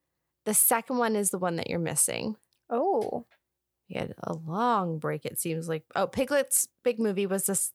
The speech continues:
Speaker 1: third one.
Speaker 2: Okay.
Speaker 1: Uh, I might have counted E T, but it's, I don't know
Speaker 2: No,
Speaker 1: why I would have. I don't
Speaker 2: don't.
Speaker 1: think I
Speaker 2: Please,
Speaker 1: did.
Speaker 2: please
Speaker 1: Puss in
Speaker 2: don't.
Speaker 1: Boots
Speaker 2: Yeah.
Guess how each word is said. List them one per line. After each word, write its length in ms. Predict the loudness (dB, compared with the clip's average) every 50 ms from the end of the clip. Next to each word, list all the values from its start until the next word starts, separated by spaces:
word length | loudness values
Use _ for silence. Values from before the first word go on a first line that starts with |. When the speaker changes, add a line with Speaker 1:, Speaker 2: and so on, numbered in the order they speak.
| _ 0
Speaker 1:
third 240 | 0 2 2 0 -2
one. 260 | -2 0 0 0 -2 -4 -6
Speaker 2:
Okay. 200 | -6 -6 -6 -6 -6 _ _ _ _ _ _ _ _ _ _ _ _ _ _ _ _ _ _ _ _ _ 0
Speaker 1:
Uh, 380 | 2 4 4 4 4 4 2 2 2
I 180 | 2 2 4 4 4
might 180 | 4 4 4
have 120 | 4 2 0
counted 380 | 0 0 0 2 2 0 0 -2
E 200 | -4 -4 -2 -2
T, 480 | -2 -4 -4 -2 -2 0 0 0 -2 -2 -2
but 100 | -2 -2
it's, 200 | -2 0 -2 -2 0 0
I 80 | 0
don't 180 | 2 2 2 2
know 140 | 4 4 4
Speaker 2:
No, 40 | 4
Speaker 1:
why 140 | 4 4 2
I 40 | 2
would 220 | 2 0 0 2
have. 280 | 2 0 0 -2 -4 -2 0
I 60 | 2
don't 100 | 2 4
Speaker 2:
don't. 180 | 2 2 2 0
Speaker 1:
think 140 | 0 0 2
I 40 |
Speaker 2:
Please, 100 | 0 2 2
Speaker 1:
did. 340 | 2 2 2 2 2 0 -2 -6 -16 -16 -12 -6
Speaker 2:
please 80 | 0 0
Speaker 1:
Puss 140 | 2 2 2
in 120 | 2 2
Speaker 2:
don't. 20 |
Speaker 1:
Boots 380 | 2 2 2 2 0 0 2 2
Speaker 2:
Yeah. 160 | 4 4 4